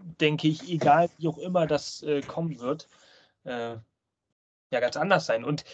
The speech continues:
vielleicht können sich diesen Rea-, äh, Real-Life-Heat, den sie sich zugezogen haben, durch diese ganze Geschichte, versuchen sie irgendwie on-air noch weiter zu boostern, damit du den doppelten, dreifachen Effekt hast. Ich,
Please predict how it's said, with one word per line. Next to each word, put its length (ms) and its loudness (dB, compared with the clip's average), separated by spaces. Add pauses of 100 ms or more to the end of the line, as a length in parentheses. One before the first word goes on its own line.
(240)
vielleicht 340 4
können 160 0
sich 200 -6
diesen 340 -2
Rea-, 380 2
äh, 80 -4
Real-Life-Heat, 1300 0
den 160 2
sie 80 -4
sich 100 -10
zugezogen 560 -2
haben, 320 2 (280)
durch 160 -2
diese 180 2
ganze 260 2
Geschichte, 540 2 (520)
versuchen 500 2
sie 400 0 (180)
irgendwie 480 0
on-air 680 6
noch 280 2
weiter 320 6
zu 220 2
boostern, 440 0
damit 200 0
du 60 6
den 180 4
doppelten, 380 4
dreifachen 500 0
Effekt 460 -6
hast. 240 -8
Ich, 260 -8